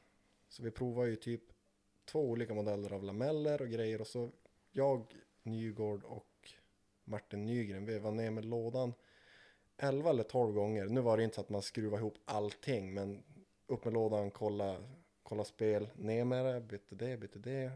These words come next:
skimsa in, och sen, ja, på Elmia där. Och då vart jag förbannad.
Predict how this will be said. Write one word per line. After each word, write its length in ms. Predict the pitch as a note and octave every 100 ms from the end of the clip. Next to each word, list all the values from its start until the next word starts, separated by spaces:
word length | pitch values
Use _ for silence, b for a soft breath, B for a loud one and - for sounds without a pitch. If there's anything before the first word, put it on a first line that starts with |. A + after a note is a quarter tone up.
| -
skimsa 400 | - G#2 G2+ A#2
in, 260 | C3 B2+ A#2+ _ _
och 160 | F#3+ -
sen, 260 | G#2 G2
ja, 220 | A#2 G#2+ B2+ _ _ _
på 100 | G#2+
Elmia 240 | A2 G#2
där. 200 | A2+ C3 - _ -
Och 100 | A#2
då 80 | C3
vart 160 | G2+
jag 80 | -
förbannad. 440 | A2+ A2 A2 G2+